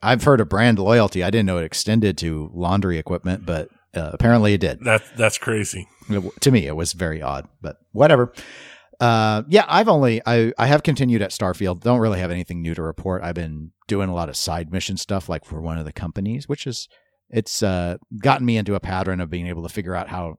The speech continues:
Speaker 1: better to travel and stuff in the game and save time. So that's been nice. So it's been, it's been going pretty well.
Speaker 2: Yeah.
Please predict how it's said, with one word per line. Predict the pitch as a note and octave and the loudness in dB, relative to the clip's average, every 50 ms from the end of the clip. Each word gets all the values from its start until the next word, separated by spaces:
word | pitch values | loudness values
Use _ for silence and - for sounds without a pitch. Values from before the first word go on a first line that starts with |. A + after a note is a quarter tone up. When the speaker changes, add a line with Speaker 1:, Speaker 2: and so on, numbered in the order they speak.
| - - | -12 -8
Speaker 1:
better | G2 A#2 G#2 G2 G#2+ G2 | -4 -4 -2 -2 -2 -2
to | F2 F#2 E2+ E2+ _ | -2 -4 -6 -6 _
travel | - - G2 F2+ F2 F#2 F2 F#2+ G2 G2 | -8 -8 -6 -6 -6 -6 -6 -4 -4 -4
and | F#2+ F2+ - | -4 -4 -4
stuff | - G#2 F2+ - | -4 -6 -6 -4
in | F#2+ F2 | -6 -8
the | D#2+ D2 | -6 -6
game | E2 E2+ F2 F2 F2 | -6 -4 -4 -2 -4
and | E2+ D#2 - | -4 -6 -6
save | - E2 E2 D#2+ - | -8 -8 -8 -8 -8
time. | - E2+ F2+ F2+ G2 A2 A#2 | -8 -8 -6 -4 -4 -4 -6
So | - - E2+ D#2 D2 D2 D2+ - _ - | -6 -8 -8 -8 -8 -8 -10 -14 _ 0
that's | - F3+ A3+ - | 2 2 2 2
been | - - - | -2 -4 -4
nice. | C3+ - B2 - - | -4 -10 -14 -14 -10
So | - F#2+ F#2 | -8 -6 -6
it's | G#2+ - - | -6 -8 -8
been, | - - C3 A#2+ A#2 A#2 _ _ _ _ _ - | -6 -6 -6 -6 -6 -10 _ _ _ _ _ -8
it's | G#3 A3 | -8 -4
been | - G4 F#4+ | -4 -4 -4
going | F4 D4 | -4 -4
pretty | - - F3+ C#3+ | -2 -2 -2 -2
well. | G2+ - - _ _ _ _ - - | -4 -6 -10 _ _ _ _ -6 0
Speaker 2:
Yeah. | F#3 B3+ D4 C4+ | 2 2 2 2